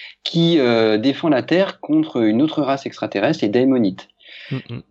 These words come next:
Speaker 1: Et, euh, et donc, euh, le, le point de départ, et c'est les luttes entre deux extraterrestres, euh, sur la planète Terre.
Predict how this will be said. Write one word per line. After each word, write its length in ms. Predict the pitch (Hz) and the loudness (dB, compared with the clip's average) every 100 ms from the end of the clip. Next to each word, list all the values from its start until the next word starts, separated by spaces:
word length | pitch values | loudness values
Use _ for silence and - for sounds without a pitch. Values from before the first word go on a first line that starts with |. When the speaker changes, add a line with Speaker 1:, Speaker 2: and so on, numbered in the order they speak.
| _ _ 151 | _ _ 2
Speaker 1:
Et, 260 | 139 147 | 4 4
euh, 840 | 123 104 98 95 92 92 92 90 95 | 4 2 2 0 0 0 -2 -2 -2
et 160 | 107 104 | 0 0
donc, 240 | 117 107 | 0 0
euh, 300 | 104 98 98 | 2 2 2
le, 180 | 107 113 - | 0 0 0
le 120 | 104 | 0
point 140 | 95 135 | 2 2
de 60 | |
départ, 420 | 123 123 135 135 | 2 2 2 2
et 100 | 101 | 0
c'est 160 | 92 101 | -2 0
les 140 | 95 104 | 2 2
luttes 220 | 127 120 | 0 0
entre 240 | 95 - | 0 0
deux 260 | 98 123 120 | 0 0 0
extraterrestres, 800 | 113 - 107 113 113 123 - - | 0 0 2 2 2 0 -4 -6
euh, 100 | 95 | -4
sur 300 | - - 131 | -4 0 2
la 120 | 113 | 2
planète 340 | - 101 95 | 2 0 0
Terre. 320 | - 127 185 | 0 0 0